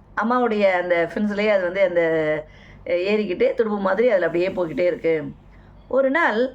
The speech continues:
அந்த, அந்த ஆத்துல படகுல வந்து ஒரு வலை வீசுறாங்க. அதுல துரதிர்ஷ்டவசமா அந்த மீன் மாட்டிக்குது. அது அந்த வலையில போயிருக்கும் போது என்ன பண்ணுது, அப்ப கூட அந்த மீனு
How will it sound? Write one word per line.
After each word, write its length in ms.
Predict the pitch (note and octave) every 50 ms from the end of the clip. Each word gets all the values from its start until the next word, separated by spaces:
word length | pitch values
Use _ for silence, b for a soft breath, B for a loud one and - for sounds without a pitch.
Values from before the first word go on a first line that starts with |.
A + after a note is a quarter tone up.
| -
அந்த, 240 | - G#3+ A3+ G#3+ G3+ F#3 F3 E3 - - -
அந்த 400 | - F#3 F3+ F#3 F3 E3 D3+ -
ஆத்துல 640 | - F#3 G3+ B3 C#4 C#4+ - C#4+ A#3 F#3+ E3 E3+ G#3 G3+
படகுல 420 | - A3 A3 C4+ C#4+ C#4 C#4 A#3 F#3
வந்து 280 | E3+ E3+ G3 A#3 A3+
ஒரு 460 | G3 F3 D#3+ D3+ D#3 D3+ D3+ D3 D3 B3 A3+ G#3+ G#3+ - - - - - - - - - - - - -
வலை 440 | - E3 E3+ F#3 G#3 A#3+ C4 A#3+ G#3+
வீசுறாங்க. 500 | F3+ - F#3+ E3 D3+ C#3+ C#3 D#3+ - - - - B B B B B B B B B B
அதுல 280 | - G3+ A3+ A#3+ G#3+
துரதிர்ஷ்டவசமா 680 | G3+ G3+ A#3 C4 C4+ D#4 D4 - B3+ A#3 G#3 G3+ A#3+ A#3
அந்த 220 | C4+ C#4 A3+ F#3
மீன் 280 | E3 D#3+ E3+ F#3 F#3+ E3
மாட்டிக்குது. 580 | D3+ D3+ D3+ D3+ C3 D3+ C3+ C#3+ D3 C#3+ C#3+ D#3 - - B B B B B B B B B B B
அது 560 | - - A#3 B3 B3 A#3+ A3 G3+ F#3 F3+ - -
அந்த 240 | G#3 A3+ G#3+ G#3
வலையில 500 | G3+ G3 A3 B3 C#4+ D4+ C#4+ B3 G#3+ G3
போயிருக்கும் 420 | - A3 A#3 A#3+ A3 G#3+ G#3 G3+ G3+
போது 480 | A#3+ D4 D4 C4 G3 F#3 G#3+ B3 A#3
என்ன 180 | G3 G3+ A#3+ C#4+
பண்ணுது, 360 | C#4 C4+ B3+ A3+ G3+ F#3 E3+
அப்ப 300 | F3+ D4+ G3 E3+ - A3+
கூட 240 | A3+ B3 B3 C4 B3
அந்த 420 | G#3+ F#3+ F3+ E3+ D#3+ D#3 D#3 D3+ D3+
மீனு 480 | E3 G3+ A3 G#3 F3 D3+ D#3+ G3+ C4+